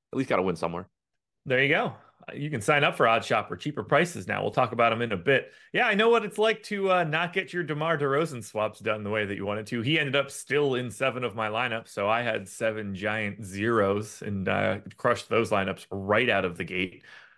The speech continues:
Speaker 2: That was pr-, that was a hundred percent my fault.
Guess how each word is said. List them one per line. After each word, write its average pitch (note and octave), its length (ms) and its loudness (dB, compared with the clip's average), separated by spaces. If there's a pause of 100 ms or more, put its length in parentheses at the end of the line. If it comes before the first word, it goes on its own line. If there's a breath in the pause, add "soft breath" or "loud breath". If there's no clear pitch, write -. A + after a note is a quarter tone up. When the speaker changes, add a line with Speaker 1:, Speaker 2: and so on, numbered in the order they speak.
(100)
Speaker 2:
That A#3+ 120 8
was A3 100 8
pr-, - 180 -6
that G#3+ 120 4
was D#3+ 180 4 (240)
a E3 80 4
hundred A3 340 4
percent D#3 380 2
my B2+ 240 4
fault. A#2+ 480 0